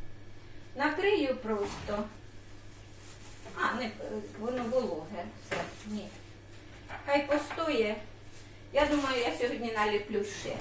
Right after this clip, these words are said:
Давай, їж, давай, їж, їж, красуня. Це. Не знаю, скільки, наскільки нам дали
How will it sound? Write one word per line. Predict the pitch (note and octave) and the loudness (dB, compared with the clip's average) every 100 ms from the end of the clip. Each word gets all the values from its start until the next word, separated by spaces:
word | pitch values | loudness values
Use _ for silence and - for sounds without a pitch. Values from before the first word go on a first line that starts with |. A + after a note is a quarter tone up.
| - - - | -6 -8 -6
Давай, | - - - - - - - - - - - - - A3 | -4 -2 -2 -4 -6 -10 -10 -12 -14 -14 -12 -10 -8 2
їж, | A3+ C#4+ - A3 | 6 6 6 4
давай, | A#3 A#3 G#3+ | 4 4 0
їж, | D4+ C#4+ G#3+ - | 6 6 4 2
їж, | D4+ C4+ | 4 4
красуня. | - B3 A#3 - C4+ G3+ F3 - - - - - - - - - - - - - - A#3 A3+ - - | 4 2 2 2 2 4 2 -2 -6 -10 -12 -10 -12 -12 -12 -12 -12 -12 -10 -4 -4 -4 -6 -8 -10
Це. | - - - - - - - - - - - - - - - - - - - A3 | -10 -12 -14 -12 -10 -8 -8 -8 -12 -14 -14 -14 -14 -14 -14 -12 -10 -10 -6 0
Не | |
знаю, | A3 A#3+ G#3+ G#3 - | 2 6 4 4 -2
скільки, | A3 G#3+ - - - - | -2 0 -2 -4 -8 2
наскільки | A#3+ C4 - C4 A3+ | 6 4 4 0 2
нам | G#3+ G3 G#3 | 4 4 6
дали | G3 A3 | 6 6